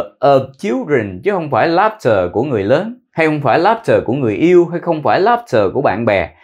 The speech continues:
Có nghĩa là tiếng cười này là tiếng cười của trẻ con. Nó là âm nhạc đối với lỗ tai của mình. Đó, thì lúc này nè, chỗ laughter này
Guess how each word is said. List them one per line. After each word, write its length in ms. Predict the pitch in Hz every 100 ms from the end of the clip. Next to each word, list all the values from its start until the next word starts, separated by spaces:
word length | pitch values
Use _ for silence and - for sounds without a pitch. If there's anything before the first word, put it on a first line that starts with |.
| - -
Có 80 | 202
nghĩa 200 | 160 156
là 140 | 139 -
tiếng 220 | 226 277
cười 240 | 143 131 117
này 200 | 113 101
là 120 | 95
tiếng 280 | - 226 220
cười 200 | 127 104
của 240 | 110 160 185
trẻ 320 | 131 123 160 214
con. 460 | - 180 175 151 139 _ _ _ _ _ _
Nó 160 | 147 175
là 100 | 147
âm 280 | - 156 151
nhạc 280 | 120 98 139
đối 120 | 175
với 140 | 190
lỗ 180 | 120 123
tai 240 | 147 147
của 120 | 135 127
mình. 260 | 131 92 78 _ _ -
Đó, 220 | 139 151
thì 180 | - 104
lúc 280 | 131 240 -
này 240 | 151 151
nè, 220 | 160 170 160 - _ _ -
chỗ 440 | 113 147 220 262 - _ _ _ _
laughter 640 | 127 185 240 - 123 110 107
này 420 | 113 104 90